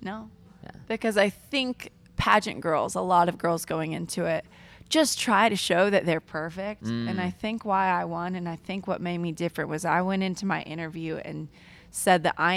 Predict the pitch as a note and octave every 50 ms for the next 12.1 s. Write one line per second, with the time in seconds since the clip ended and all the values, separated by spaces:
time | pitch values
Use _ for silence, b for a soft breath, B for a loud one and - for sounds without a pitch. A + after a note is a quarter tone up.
0 | F3+ - - F3+ F3+ F3 D#3 - D#3 E3+ F#3 G#3+ A3 G#3+ - G3+ F#3+ F#3+ F3+ F#3+
1 | F3+ F3 F3 - - F3 E3 E3+ E3 E3 E3 D#3+ D#3+ D3+ - - - - E3+ -
2 | - C#3 - - F3 F3 F3 F#3+ G3+ G3 F3+ E3 D#3+ E3+ E3+ E3+ - - D#3+ D3
3 | D3+ D#3+ D#3 G#2 E2+ - - F2 F2+ - - - - - - B1+ - - - -
4 | - - G#2 G#2+ G#2 G#2 G#2 G2 F#2+ G2 G2 G2 F#2+ F#2 F#2 - B B B B
5 | B B B _ F3+ F#3 F3+ F3 F3 F3 E3+ E3+ E3+ E3+ - B B B B B
6 | - G#3 G3+ G3+ G3 F#3+ F3 F#3 F#3+ F#3 F#3 F#3 F3+ E3+ D3+ - F#3 F#3 F#3+ F#3
7 | - A3 A3 G3 G3+ F#3 F3+ F#3 F#3+ G3 F#3 F#3+ F3 F3 E3+ E3+ - - F3+ G3
8 | F#3+ F#3 F#3 F3+ E3+ F3 F3 F3 F3 F3 E3+ - - F3 E3+ E3 E3 E3 - -
9 | F3+ E3 E3 F3+ F3 - F3 - - F3+ E3+ - - B B B B B B B
10 | B - F#3 F#3 G#3+ B3 C4 C4 A#3 G#3 E3+ - F3+ F3+ F#3+ G3 F#3+ F#3 F3 -
11 | F3 E3+ - - - D#3+ E3+ E3+ E3 D#3+ D#3+ E3 D#3+ D#3+ D#3+ E3 F3+ F3+ F3+ F3+
12 | F3